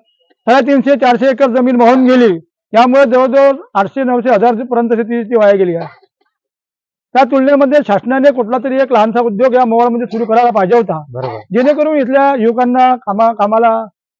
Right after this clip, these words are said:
Speaker 1: त्यांच्या कामाला, हाताला काम मिळालं असतं. परंतु असं दुर्लक्षित होऊन या गावाकडे सर्वांचं दुर्लक्ष आहे. मोवाड नगर परिषद गाव हे एक कोपऱ्यात असणारं गाव आहे, बाजूला एमपी, इकडे अमरावती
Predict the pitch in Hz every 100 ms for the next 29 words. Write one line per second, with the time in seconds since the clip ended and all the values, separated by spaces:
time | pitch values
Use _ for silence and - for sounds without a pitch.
0 | _ - 202 233 196 214 233 240 214 196
1 | 202 214 185 175 233 226 233 247 233 214
2 | - 175 151 147 _ _ - 214 214 233
3 | 220 240 240 254 _ _ _ _ _ _
4 | - 202 220 233 254 202 233 262 277 196
5 | 214 208 220 220 233 220 190 202 214 220
6 | 208 220 - 220 226 208 _ _ _ -
7 | 185 233 226 220 240 226 233 254 202 254
8 | 233 247 262 - _ _ _ - 226 247
9 | 254 233 269 240 247 254 226 196 156 127
10 | _ _ - 220 254 285 277 302 - 214
11 | 233 247 262 262 247 220 240 226 233 208
12 | 226